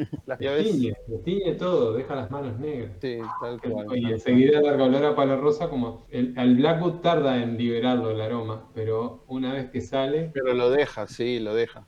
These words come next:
Speaker 2: se
Speaker 1: Lo
Speaker 2: nota
Speaker 1: deja en el,
Speaker 2: que es
Speaker 1: en
Speaker 2: un
Speaker 1: el
Speaker 2: auténtico
Speaker 1: pañuelo.
Speaker 2: palo rosa. Juan se ríe.
Speaker 1: Es
Speaker 2: ¿Hay
Speaker 1: hermoso.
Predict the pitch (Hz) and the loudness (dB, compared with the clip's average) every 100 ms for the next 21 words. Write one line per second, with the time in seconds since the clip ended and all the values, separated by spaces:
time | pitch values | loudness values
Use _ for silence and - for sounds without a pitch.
0 | - 123 113 127 123 147 127 117 113 110 | -4 0 2 2 0 -2 -6 -12 -10 -10
1 | - 123 120 110 113 127 135 123 110 - | -8 -4 -2 -2 -4 0 0 0 -4 -8
2 | - 104 - 107 160 165 151 120 113 107 | -10 -10 -8 -4 2 2 2 0 0 -2
3 | 101 - - 135 151 190 247 | -4 -8 -8 -4 2 2 4